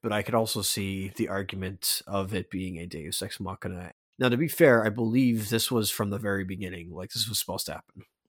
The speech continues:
Like, I'm pretty sure they were gonna have Aang use energy bending to remove,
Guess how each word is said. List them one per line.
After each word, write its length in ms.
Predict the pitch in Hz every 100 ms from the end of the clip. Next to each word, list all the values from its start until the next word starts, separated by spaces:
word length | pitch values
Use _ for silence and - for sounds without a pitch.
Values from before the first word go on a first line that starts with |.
| -
Like, 100 | 104
I'm 100 | 101
pretty 300 | - 143 123
sure 440 | - 127 110 107
they 420 | 104 104 101 104 98
were 180 | 90 98
gonna 240 | 101 98 95
have 280 | 101 95 98
Aang 400 | 95 92 95 90
use 300 | 95 92 -
energy 320 | 98 101 101
bending 480 | 90 85 82 80 - _ - _ _ _ -
to 200 | 175 160
remove, 800 | 131 113 104 101 104 - -